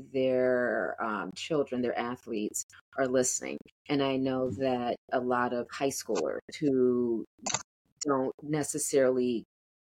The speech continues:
Speaker 1: get a chance to play club because it may be unaffordable, right?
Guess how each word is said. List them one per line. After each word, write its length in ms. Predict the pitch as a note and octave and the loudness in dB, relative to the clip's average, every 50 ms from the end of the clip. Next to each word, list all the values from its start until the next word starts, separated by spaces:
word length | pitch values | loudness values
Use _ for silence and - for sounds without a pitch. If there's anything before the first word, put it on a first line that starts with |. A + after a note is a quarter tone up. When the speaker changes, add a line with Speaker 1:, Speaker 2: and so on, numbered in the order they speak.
| _ D#3+ D3+ | _ -4 2
Speaker 1:
get 140 | D#3 D3 | 4 6
a 60 | C#3+ C#3 | 6 4
chance 360 | - - D3+ C#3 C3 - - | 2 0 -2 -2 -2 -2 -4
to 80 | - - - | -6 -6 -4
play 120 | - C3+ B2+ | -2 -2 -2
club 260 | - - C#3 C3+ - | -2 -4 -4 -4 -4
because 240 | E3 D#3+ E3+ D3 D3 | -4 -2 0 0 0
it 100 | D3 - - | 0 -2 -2
may 140 | C#3 C3 A#2+ | -4 -2 -2
be 140 | - B2 G#2+ | -2 -2 -2
unaffordable, 640 | F2+ E2+ - - - - C2+ A1+ G1+ - - - - _ _ _ - - - _ - D#3 | -2 -6 -10 -10 -6 -6 -4 -4 -6 -8 -12 -18 -20 _ _ _ -20 -20 -20 _ 0 4
right? 220 | D3 C3 C3+ | 4 4 4